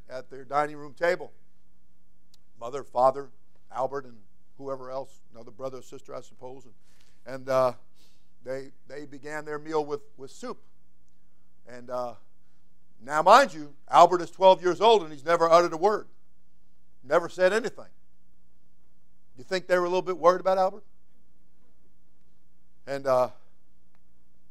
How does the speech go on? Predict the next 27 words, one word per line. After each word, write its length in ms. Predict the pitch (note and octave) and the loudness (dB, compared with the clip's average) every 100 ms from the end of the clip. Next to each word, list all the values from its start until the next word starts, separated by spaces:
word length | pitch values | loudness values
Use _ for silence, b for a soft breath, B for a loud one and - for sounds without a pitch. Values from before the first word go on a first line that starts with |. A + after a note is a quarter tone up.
| - | -6
and 160 | D3+ F3 | -4 -2
you 100 | F#3+ | 6
know, 280 | F3+ B2+ - - - - - - - - | 8 8 2 -10 -12 -12 -12 -12 -12 -10
this 180 | D#3 - | -10 -10
dude's 260 | D3+ D3+ B2+ | -10 -8 0
never 220 | D#3 C#3 | 0 0
spoke. 400 | - D3+ D#3 - - - - - - - - - - | 2 2 2 -2 -12 -12 -12 -12 -12 -12 -12 -12 -10
He 100 | C#3 | -10
was, 120 | D3 - - A#2+ | -10 -10 -12 -12
you 80 | C#3 | -12
know, 260 | C3 C3+ - - - - - - - - - | -12 -12 -12 -12 -12 -12 -12 -12 -12 -12 -12
had 120 | B2 | -10
a 60 | C3 | -8
lot 220 | C3+ C3 | -6 -6
of 80 | A2+ - - - - | -8 -12 -12 -12 -10
hair 200 | B2+ C3+ | -10 -10
going 260 | C3 C3 A#2+ | -10 -12 -12
funny 160 | C3+ C3 | -12 -12
different 280 | C3 C3+ A#2+ | -12 -12 -12
ways. 240 | B2+ C3+ - - - - - - - - - - - - - - A2+ | -12 -12 -12 -12 -12 -12 -12 -12 -12 -12 -12 -12 -12 -12 -12 -12 -12
And, 100 | A2+ | -12
and, 100 | A2+ | -12
uh, 180 | A2+ G#2 - - - - - - - - - - - - - - - - | -12 -12 -12 -12 -12 -12 -12 -12 -12 -12 -12 -12 -12 -12 -12 -12 -12 -12
you 80 | C#3+ | -10
know, 120 | C#3 | -8
Albert, 400 | A#2+ B2 A#2 - | -4 -4 -4 -12
uh, 200 | A2+ A2 | -12 -10